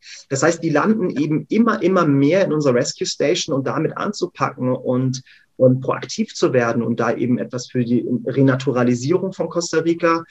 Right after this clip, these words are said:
äh, zu tun, finde ich großartig. Ich weiß nicht, ob das so ein Insider-Tipp ist. Ähm, Insider ist natürlich auch, was Costa Rica angeht,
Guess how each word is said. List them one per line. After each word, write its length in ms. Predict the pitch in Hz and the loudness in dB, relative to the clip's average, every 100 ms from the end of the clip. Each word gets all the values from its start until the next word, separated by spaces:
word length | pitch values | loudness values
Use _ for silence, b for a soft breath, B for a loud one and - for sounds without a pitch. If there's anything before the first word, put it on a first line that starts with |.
| B B - | B B 0
äh, 140 | 143 | 2
zu 180 | 147 160 | 2 -6
tun, 720 | 143 - 160 160 156 151 - _ - - _ | -8 -4 0 2 2 0 -4 _ -20 -20 _
finde 300 | - - 147 151 | -4 4 4 4
ich 240 | 156 - | -2 -2
großartig. 840 | 156 147 - - 190 208 - - _ _ | -2 -2 0 -2 -4 -4 -6 -10 _ _
Ich 80 | - | -2
weiß 160 | 123 190 | 0 2
nicht, 60 | |
ob 80 | - | 0
das 120 | 156 | 0
so 60 | 135 | 0
ein 100 | 120 | -2
Insider-Tipp 680 | 208 - 190 190 - - - | -4 -2 0 0 -2 -4 -4
ist. 260 | - - b b _ | -6 -8 b b _
Ähm, 420 | 139 143 147 - - | 2 4 2 0 2
Insider 480 | 196 - 185 175 | 2 4 4 6
ist 120 | 151 - | 4 0
natürlich 320 | 147 151 151 | -2 -2 0
auch, 220 | 175 - | 0 -2
was 160 | 135 131 | -8 -4
Costa 240 | 147 - | -4 0
Rica 220 | 127 185 156 | 0 0 0
angeht, 260 | 170 175 | -2 -4